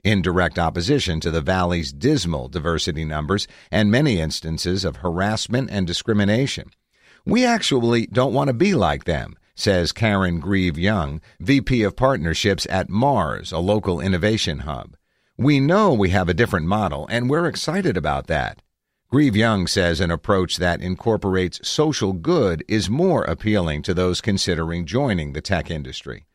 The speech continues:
"We're seeing the talent is rejecting models that feel either not inclusive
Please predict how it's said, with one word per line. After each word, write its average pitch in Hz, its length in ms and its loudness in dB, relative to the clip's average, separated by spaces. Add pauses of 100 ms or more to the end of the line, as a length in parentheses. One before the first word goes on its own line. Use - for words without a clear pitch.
(420)
"We're 190 140 4
seeing 185 480 2
the 95 120 2
talent 110 500 0
is 95 180 -2
rejecting 101 640 0
models 65 460 -4
that 87 180 0
feel 95 340 0
either 90 300 -2
not 104 320 -2
inclusive 104 720 -2